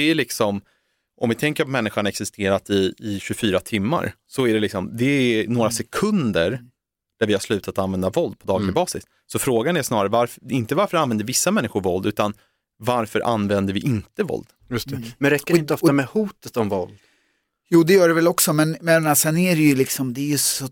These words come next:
Speaker 2: otroligt naturligt för oss att göra det. Det är ju,
Speaker 3: Mm.
Speaker 2: alltså, man ser ju ett barns, eh, eh, våld långt tidigare än man ser liksom ett barns,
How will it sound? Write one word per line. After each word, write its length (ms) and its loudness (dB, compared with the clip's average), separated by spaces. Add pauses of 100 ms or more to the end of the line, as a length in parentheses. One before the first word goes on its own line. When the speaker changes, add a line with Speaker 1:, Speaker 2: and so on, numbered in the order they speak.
Speaker 2:
otroligt 600 -8
naturligt 640 -4
för 140 -16
oss 200 -6
att 60 -8
göra 380 -6
det. 160 -10
Det 120 -10
är 40 0
ju, 80 2
Speaker 3:
Mm. 160 -6
Speaker 2:
alltså, 320 -2 (680)
man 120 -6
ser 180 0
ju 120 2
ett 60 -2 (100)
barns, 600 0 (140)
eh, 200 -8 (600)
eh, 220 -6
våld 560 0
långt 300 -2
tidigare 300 -6
än 60 -2
man 140 -2
ser 420 -4
liksom 280 -16
ett 60 -10
barns, 420 -6